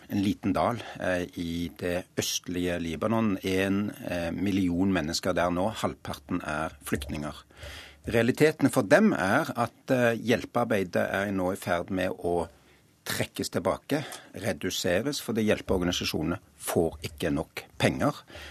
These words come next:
Det er alt for mange flyktninger, det er for lite penger. De drukner i snøslaps og søle.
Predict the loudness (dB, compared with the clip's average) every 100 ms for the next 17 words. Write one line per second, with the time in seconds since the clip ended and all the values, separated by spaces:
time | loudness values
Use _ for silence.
0 | -4 2 2 0 _ 4 6 6 4 2
1 | 4 6 4 2 -2 -2 -2 0 -2 -8
2 | -8 -2 -2 -2 -4 -2 -2 -4 -2 -2
3 | -2 0 0 2 0 0 -2 -2 0 0
4 | -4 -18 -18 -20 -4 2 2 0 0 4
5 | 4 4 4 4 2 2 2 2 2 2
6 | 2 2 2 2 4 4 2 2 2 6
7 | 6 4 4 2 2